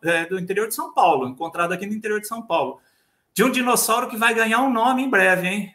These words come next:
O trabalho foi encaminhado pra publicação, ele vai ter um nomezinho que eu não posso falar ainda, que senão queima, né?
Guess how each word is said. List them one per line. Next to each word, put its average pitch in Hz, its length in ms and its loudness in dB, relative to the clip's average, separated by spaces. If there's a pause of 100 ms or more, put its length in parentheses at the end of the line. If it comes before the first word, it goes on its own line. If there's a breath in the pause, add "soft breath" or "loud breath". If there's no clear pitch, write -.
(100)
O 143 120 -4
trabalho 170 440 0
foi 175 240 -6
encaminhado 165 680 0
pra 160 120 -6
publicação, 175 720 -6
ele 214 100 -4
vai 208 140 0
ter 208 140 -4
um 220 120 -4
nomezinho 226 480 -4
que 196 60 -12
eu 214 60 -6
não 202 80 -6
posso 208 240 -6
falar 190 260 2
ainda, 175 300 -4
que 196 80 -16
senão 214 180 -6
queima, 160 400 -2
né? 160 160 -6